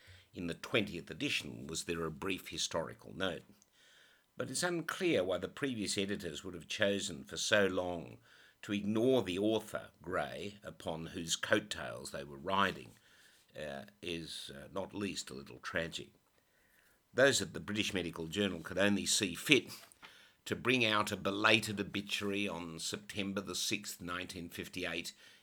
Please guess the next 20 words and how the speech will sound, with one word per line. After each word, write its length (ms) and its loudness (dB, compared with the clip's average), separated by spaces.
in 200 -2
deference 560 0
to 100 -10
the 100 -6
first 340 0
hundred 460 -2
years 380 -8
of 120 -12
publication. 1000 -6
The 80 -12
small 400 2
notation 720 -2
on 160 -8
Gray's 480 -4
life 420 -2
in 120 -6
the 80 -10
nineteen 480 -6
eighteen 560 -2
edition 440 -4